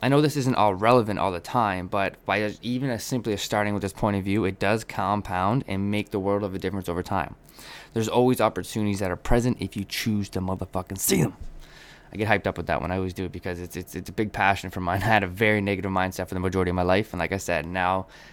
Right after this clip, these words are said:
that I'm doing these podcasts, I'm really enjoying them. It's a really big fulfillment and self-expressive avenue of my life for me. I just get really hyped up, and I want you guys to feel the energy because I do know what it's like to be on the opposite end of what I'm talking about, with no self-belief, no self-worth, and very low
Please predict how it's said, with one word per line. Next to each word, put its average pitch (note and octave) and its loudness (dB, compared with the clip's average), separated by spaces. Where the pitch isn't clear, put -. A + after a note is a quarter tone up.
that G2 0
I'm F#2 -4
doing F#2+ -2
these F2+ -4
podcasts, F#2+ 0
I'm E2 -8
really F2 -2
enjoying F#2 0
them. F#2+ 0
It's D#2+ -10
a F2 -6
really E2+ -4
big E2+ -4
fulfillment F#2 -4
and F2 -8
self-expressive - -4
avenue F#2 4
of E2+ -2
my F#2 4
life E2+ 2
for D#2+ -6
me. F#2 0
I G2 0
just F#2+ -6
get F#2+ -4
really F2+ -2
hyped E2 -2
up, D#2 0
and - -6
I - -2
want F2 -4
you F#2+ -6
guys E2+ -8
to - -16
feel G#2+ -2
the G2 2
energy F#2+ -4
because F2+ -8
I F2 -2
do G2+ -4
know F#2 0
what F2 -2
it's F2 -6
like F2 -2
to F2 -12
be F2+ -4
on E2+ -4
the F2 -4
opposite - -4
end F2+ -4
of F2 -6
what F2+ -2
I'm E2+ -6
talking G#2 0
about, C3+ 2
with E2+ -2
no F#2+ 2
self-belief, F2 -4
no F2 -2
self-worth, E2 -4
and E2+ -8
very F2+ 2
low F2 2